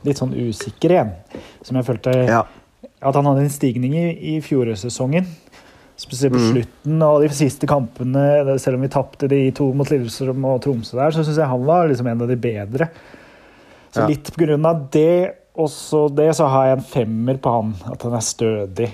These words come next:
Speaker 1: på det jevne. Så kan man diskutere hvor stødig han er, men jeg,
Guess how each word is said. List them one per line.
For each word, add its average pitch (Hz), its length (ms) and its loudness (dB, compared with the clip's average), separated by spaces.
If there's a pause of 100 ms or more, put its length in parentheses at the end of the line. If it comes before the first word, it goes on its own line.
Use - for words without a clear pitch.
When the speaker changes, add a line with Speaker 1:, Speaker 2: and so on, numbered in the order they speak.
(140)
Speaker 1:
på 123 140 -4
det 127 160 2
jevne. 107 360 -2 (120)
Så 113 420 -2
kan 123 140 -2
man 123 120 0
diskutere 123 440 -2
hvor 120 100 -4
stødig 120 320 -2
han 127 140 2
er, 147 240 2
men 139 100 2
jeg, 135 140 2